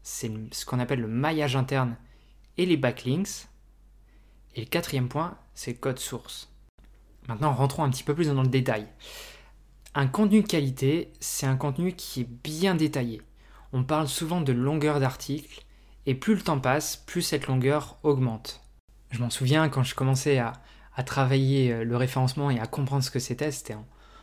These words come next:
en deux mille treize. À l'époque, on disait,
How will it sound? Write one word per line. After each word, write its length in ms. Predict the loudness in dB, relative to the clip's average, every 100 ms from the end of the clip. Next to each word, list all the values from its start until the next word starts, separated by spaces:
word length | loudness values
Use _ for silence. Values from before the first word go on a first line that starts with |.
| -20 -12
en 60 | -10
deux 320 | -8 -4 -2
mille 260 | 0 0 -2
treize. 480 | -2 2 2 0 -8 -14 -20 -20 -20 -20 -6
À 80 | -2
l'époque, 320 | 0 0 2
on 40 |
disait, 560 | 0 2 2 2 0